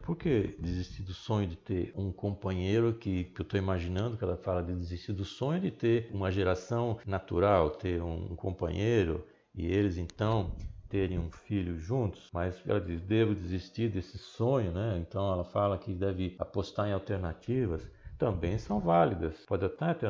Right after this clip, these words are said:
adoção, inseminação artificial, eu também não sei a idade da paciente,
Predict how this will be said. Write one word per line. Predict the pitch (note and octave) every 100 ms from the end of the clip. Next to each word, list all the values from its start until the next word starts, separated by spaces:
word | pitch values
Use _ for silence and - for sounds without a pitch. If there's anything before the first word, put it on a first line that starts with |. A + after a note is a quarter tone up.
| F2+
adoção, | - F2 E2 - - C#3+ D#3+
inseminação | G2 - F2+ F2 E2 -
artificial, | F#2 F2 - F2 - F#2+ G2 B2+
eu | A2+
também | E2+ F2
não | F#2
sei | D#2+ - F2+
a |
idade | F2 E2+ E2+ D#2+
da | D#2
paciente, | - G2 F2+ - C3+ A#2+ D#3+ D#3